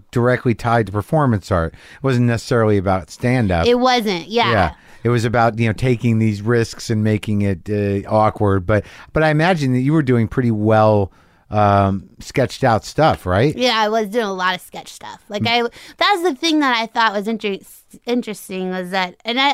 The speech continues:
Speaker 2: and I'd read a lot of, um, books and watched a lot, a lot of things about Andy Kaufman too, is just, like, taking the stage and,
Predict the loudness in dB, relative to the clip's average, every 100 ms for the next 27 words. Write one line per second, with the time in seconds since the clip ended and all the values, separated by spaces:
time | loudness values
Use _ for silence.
0 | 0 0 0 -2 0 0 0 2 0 2
1 | -2 -4 -6 -4 -4 -6 -10 -10 -2 -2
2 | -2 -8 -2 -2 -2 -6 -10 -6 -4 -4
3 | -8 -10 -6 -6 -6 -8 -6 -8 -8 -10
4 | -10 -10 -6 -6 -6 -12 -12 -10 -6 -4
5 | -6 -10 -16 -16 -6 -4 -4 -4 -2 -4
6 | -4 -6 -6 -4 -6 -6 -8 -16 -14 -4
7 | -2 -2 -4 -8 -12 -20 -20 -20 -18 -4
8 | -2 0 -2 -8